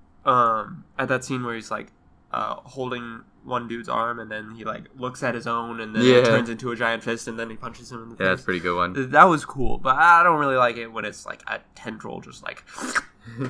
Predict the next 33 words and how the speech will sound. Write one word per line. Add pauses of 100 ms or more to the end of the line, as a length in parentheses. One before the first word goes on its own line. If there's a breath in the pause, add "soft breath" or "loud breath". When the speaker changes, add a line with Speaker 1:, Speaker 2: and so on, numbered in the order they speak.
Speaker 1:
sticks
out
and
Speaker 2:
I
like
it
when
it
comes
off
his
arms.
Speaker 1:
Yeah.
Speaker 2:
But
when
it
just
comes
off
his
back,
well,
I
know
it's
true.
It's
like,
"Oh,
that's
a
little
whatever."